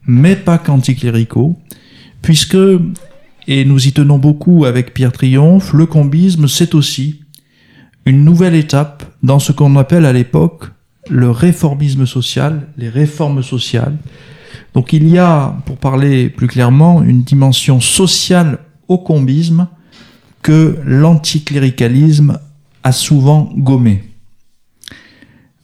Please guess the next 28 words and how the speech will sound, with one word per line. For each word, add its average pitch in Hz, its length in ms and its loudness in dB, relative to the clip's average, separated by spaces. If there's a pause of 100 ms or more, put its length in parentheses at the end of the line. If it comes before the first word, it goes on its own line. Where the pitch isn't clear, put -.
(100)
Au 123 100 0
moment 151 640 2 (340)
où 123 140 -4
les 123 100 0
combismes, 135 640 -2 (340)
les 113 120 -2
combistes 131 600 -2
étaient 104 220 -4
au 101 80 0
pouvoir, 156 520 0
c'est-à-dire 113 680 -4 (160)
sous - 320 -2
le 151 80 2
ministère 135 520 -2
Combes, 98 420 -4 (640)
mille 113 120 -4
neuf 110 120 0
cent 113 200 -2
deux, 120 100 0
mille 123 160 0
neuf 113 140 0
cent 113 180 0
cinq, 107 340 -2
puis 151 400 0 (960)
après 143 320 0
le 135 80 2
ministère 123 500 0
Clémenceau, 110 640 0